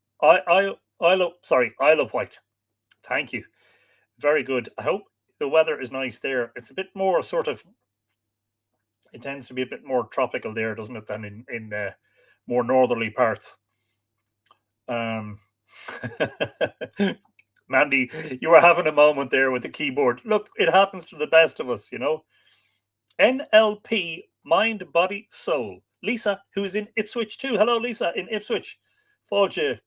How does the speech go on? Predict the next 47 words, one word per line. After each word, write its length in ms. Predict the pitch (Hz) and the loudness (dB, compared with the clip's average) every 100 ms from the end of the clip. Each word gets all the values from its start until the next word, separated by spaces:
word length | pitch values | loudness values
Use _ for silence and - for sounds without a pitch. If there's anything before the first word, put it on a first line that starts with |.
| - | -10
good 100 | 170 | -6
day, 320 | 202 175 - - | -4 -6 -12 -16
good 120 | 175 | -10
day 300 | 202 196 165 | -8 -8 -8
on 220 | - 175 170 | -2 -2 0
Leabharlann 360 | 185 175 165 | 0 0 -2
seo 320 | 127 180 165 | -4 -2 2
agus, 340 | 170 160 147 - _ _ _ | 2 0 -4 -10 _ _ _
uh, 200 | 185 180 175 - _ _ _ _ _ _ _ - | -4 -2 -2 -6 _ _ _ _ _ _ _ -10
uh, 260 | 87 90 - - | -6 -6 -4 -2
uh, 160 | 160 - 262 _ _ _ | -2 -4 -18 _ _ _
it's, 280 | 202 190 - - | -14 -14 -14 -16
it's, 200 | 165 - _ _ _ _ _ _ _ - _ | -18 -18 _ _ _ _ _ _ _ -20 _
I 60 | 170 | -6
can't 260 | - 165 | -2 -2
even 180 | 143 120 | -2 -8
speak 380 | - - 147 139 | -12 -12 -8 -8
it. 120 | 104 - _ _ _ _ - | -10 -16 _ _ _ _ -4
I 80 | 180 | 2
wanted 280 | 196 214 165 | 2 2 -2
to 80 | |
say, 340 | 151 170 147 - _ _ _ _ _ _ _ _ _ - | -4 -2 -2 -6 _ _ _ _ _ _ _ _ _ -4
I 100 | 117 | -2
hope 240 | 123 117 | 0 -2
that 180 | 127 110 | -6 -8
you 80 | 117 | -6
have 180 | 113 110 | -6 -6
something 360 | 120 110 107 | -10 -12 -14
nice 420 | 98 95 - - _ _ _ _ _ | -12 -14 -14 -20 _ _ _ _ _
in 140 | - 120 | -8 -6
the 80 | 113 | -4
way 200 | 113 104 | -4 -4
of 240 | 101 - _ | -8 -12 _
a 40 | - | -4
cup 200 | - 170 | -2 -2
of 120 | 156 | -6
tea 400 | - 160 165 160 _ | -6 -8 -8 -14 _
or 160 | 165 135 | -6 -4
a 40 | |
brew 320 | 120 139 143 | -2 -2 -2
or 180 | 131 117 | -4 -6
a 80 | 110 | -6
dram 340 | 123 127 120 | -2 -2 -2
or 60 | 107 | -6
something, 360 | - 110 107 95 | -12 -14 -14 -16
you 120 | 101 | -12
know. 220 | 107 113 | -12 -12